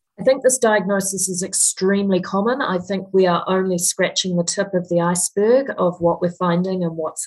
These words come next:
out there. So have a very high level of suspicion and don't rule it out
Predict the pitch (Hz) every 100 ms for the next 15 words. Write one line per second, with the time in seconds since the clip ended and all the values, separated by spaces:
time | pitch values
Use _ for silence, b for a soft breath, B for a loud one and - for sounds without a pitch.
0 | - 160 160 185 190 247 240 _ _ _
1 | - 190 185 185 185 196 185 185 180 185
2 | 175 180 170 170 170 170 170 165 170 160
3 | - - - 175 - - 156 - 180 233
4 | - _ _ _ 175 170 180 165 170 170
5 | - 170 170 175 160 165 160 160 151 156